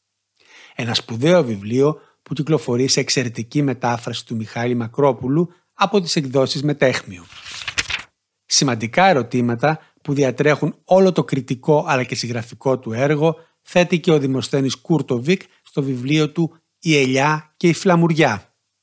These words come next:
Ήδη από τον τίτλο τίθεται το ερώτημα της ηθαγένειας ιδεών,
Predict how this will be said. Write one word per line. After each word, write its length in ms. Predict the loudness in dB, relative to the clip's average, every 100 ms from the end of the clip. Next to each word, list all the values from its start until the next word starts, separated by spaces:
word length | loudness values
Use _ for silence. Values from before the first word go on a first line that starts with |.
| _ _ _ _ _
Ήδη 280 | 0 2 2
από 180 | -2 -4
τον 180 | -4 -2
τίτλο 460 | -2 2 2 2 -4 _ _ -2
τίθεται 340 | 0 0 -2
το 120 | -2
ερώτημα 500 | 0 0 0 0 -4
της 320 | -4 -6 -6 -6
ηθαγένειας 880 | -4 0 0 2 2 4 2 0 0
ιδεών, 580 | -2 -2 0 2 2